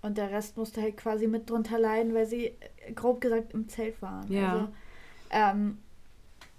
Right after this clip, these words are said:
Speaker 1: ich hätte viel eher daran gedacht, vielleicht mit dem Partner, also den
Speaker 2: Der hatte ein Alibi.
Speaker 1: Ah, okay.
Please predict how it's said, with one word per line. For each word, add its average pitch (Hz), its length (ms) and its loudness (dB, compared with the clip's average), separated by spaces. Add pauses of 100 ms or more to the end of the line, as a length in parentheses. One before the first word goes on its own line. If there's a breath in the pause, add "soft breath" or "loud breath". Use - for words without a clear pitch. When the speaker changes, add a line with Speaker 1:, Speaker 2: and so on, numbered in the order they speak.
Speaker 1:
ich - 180 2
hätte 240 420 4
viel 202 400 4
eher 180 240 6
daran 190 320 0
gedacht, 190 380 0 (480 loud breath)
vielleicht 202 340 -2
mit 208 120 0
dem 190 300 0
Partner, 262 1120 0 (140)
also 202 200 -4
den 190 440 -4
Speaker 2:
Der 208 100 4
hatte 208 140 4
ein 196 80 4
Alibi. 170 420 0
Speaker 1:
Ah, 190 200 0
okay. 202 220 -6